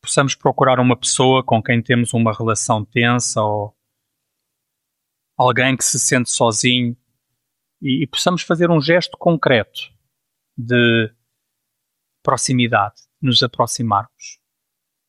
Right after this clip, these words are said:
Um telefonema, um café, uma palavra de perdão, uma visita. E deixa-me só dizer-te que ao fazeres isto não estás a ser simpático.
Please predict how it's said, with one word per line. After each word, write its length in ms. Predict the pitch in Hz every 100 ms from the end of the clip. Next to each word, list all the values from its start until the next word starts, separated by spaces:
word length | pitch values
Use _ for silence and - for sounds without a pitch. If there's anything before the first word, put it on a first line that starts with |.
| _ _
Um 100 | 131
telefonema, 600 | 139 123 - 127 143 135
um 80 | 120
café, 580 | 120 - - 123 131 127
uma 160 | 117
palavra 720 | - 113 120 120 113 120 113 - _ _
de 100 | 139
perdão, 500 | 120 120 107 117 123
uma 180 | 120 117
visita. 640 | 113 110 127 127 - 135 - _ _ _ _ _ _ _ _ _
E 220 | - 139 135
deixa-me 300 | 147 - 156
só 140 | 170
dizer-te 420 | 151 139 165 156
que 100 | -
ao 80 | 156
fazeres 360 | - 147 147 131
isto 240 | 151 -
não 100 | 151
estás 280 | 143 147 139
a 40 |
ser 160 | 139 143
simpático. 680 | - 139 - 98 - -